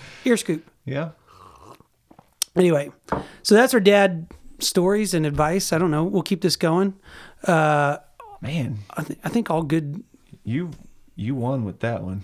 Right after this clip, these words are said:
Speaker 2: I mean, it's not a contest,
Speaker 1: It was a good
Speaker 2: but
Speaker 1: story.
Speaker 2: I don't have any stories of kids with bones in their throat.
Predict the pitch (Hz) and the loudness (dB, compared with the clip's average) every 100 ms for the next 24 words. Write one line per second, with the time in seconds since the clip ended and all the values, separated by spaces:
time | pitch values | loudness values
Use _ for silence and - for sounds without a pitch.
0 | - - 113 113 127 - 117 95 139 123 | -12 -8 -4 -2 -4 -4 -4 -4 -2 -2
1 | 113 - 220 226 277 190 - - 220 165 | -2 0 0 2 2 2 0 2 2 2
2 | 143 143 139 _ _ _ _ - 117 117 | 0 -4 -8 _ _ _ _ -4 -2 0
3 | 113 110 123 110 101 - - 123 113 101 | -2 -2 -2 -4 -8 -14 -4 -2 0 -4
4 | 95 - 107 104 101 117 117 101 98 92 | -4 -4 -4 -4 -2 -2 -4 -6 -6 -6
5 | - 101 101 | -6 -6 -6